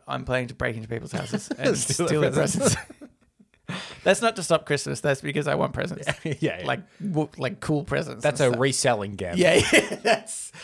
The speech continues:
Speaker 1: that's for wealth. <laughs> Uh, anywho, Cambo, I think we should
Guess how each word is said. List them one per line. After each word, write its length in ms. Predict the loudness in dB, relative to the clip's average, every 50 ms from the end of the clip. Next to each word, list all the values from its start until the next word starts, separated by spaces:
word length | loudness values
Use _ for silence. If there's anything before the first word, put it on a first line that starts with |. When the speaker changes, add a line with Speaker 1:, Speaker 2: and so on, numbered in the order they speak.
| -20 -8 -2
Speaker 1:
that's 180 | 0 0 0 2
for 200 | 2 2 2 4
wealth. 480 | 4 2 2 2 2 -2 -6 -4 -4 -4 -4 -2 -2 -2 0 2
<laughs> 680 | 2 4 4 6 4 4 2 0 -8 _ -6 -6 -6 -6 -10 _ _ _ -14 -14 -14 -14 -14 -16 -20 -20 -20 -20 _ _ _ _
Uh, 680 | 2 4 4 6 6 6 6 6 6 6 6 6 6 4 0 -4 _ _ -8
anywho, 320 | -6 -6 -4 -4 -6 -6 -6
Cambo, 160 | -6 -4 -4 -4
I 60 | -4
think 140 | -4 -6 -8
we 60 | -6
should 260 | -4 -4 -6 -6 -8